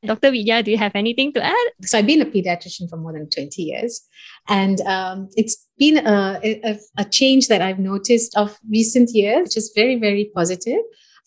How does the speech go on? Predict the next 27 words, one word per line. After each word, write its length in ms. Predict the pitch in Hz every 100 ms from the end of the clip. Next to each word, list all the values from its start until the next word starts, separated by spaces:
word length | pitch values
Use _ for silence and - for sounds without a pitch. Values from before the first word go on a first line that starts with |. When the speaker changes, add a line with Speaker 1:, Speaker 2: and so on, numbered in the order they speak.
| -
Speaker 2:
A 40 |
long 180 | 208 214
time 260 | 214 214 202
ago, 460 | 190 190 202 214 -
dads 380 | 160 160 156 -
had 160 | 143
a 60 | 143
certain 360 | - 160 175
role 200 | 165 175
to 120 | 180 -
play 300 | 175 165 160
and 220 | 151 160
mums 320 | 156 160 156
were 80 | 151
generally 420 | 160 160 165 170 170
the 260 | 147 151 - - - _ -
basic 340 | 165 - 160 - _ _ _
caregiver 480 | - 165 165 160 165
for 100 | 185
the 100 | 156
baby 460 | 147 151 151 156 160
until 300 | 139 165 151
baby 240 | 139 143
was 140 | 139 135
a 160 | -
certain 180 | 143 156
age. 420 | 151 170 370 -